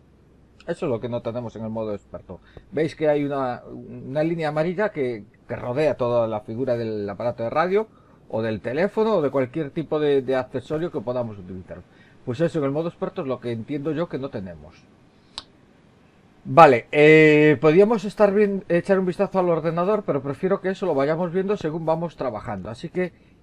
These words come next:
eh, vamos con nuestra primera tarea, nuestro primer trabajo. Aquí tenemos un coche, un Luxor Varón. Em, Luxor Varón. Y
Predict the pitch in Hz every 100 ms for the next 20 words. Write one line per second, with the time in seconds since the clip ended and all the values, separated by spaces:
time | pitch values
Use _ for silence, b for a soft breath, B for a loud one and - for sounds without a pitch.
0 | - 123 127 104 151 190 196 190 175 -
1 | 175 165 165 156 160 151 147 156 175 170
2 | 147 156 208 220 156 135 123 120 135 156
3 | - 139 170 190 214 - - 127 135 123
4 | 139 123 110 139 143 180 160 127 151 170
5 | 151 113 113 120 151 202 - b b b
6 | b b _ _ _ _ 131 127 123 120
7 | 117 110 110 104 98 85 _ _ _ _
8 | - - _ _ _ _ _ _ _ _
9 | _ _ - _ _ _ _ _ _ 110
10 | 123 151 190 131 104 87 92 _ _ _
11 | _ _ _ _ _ _ _ - _ -
12 | 165 180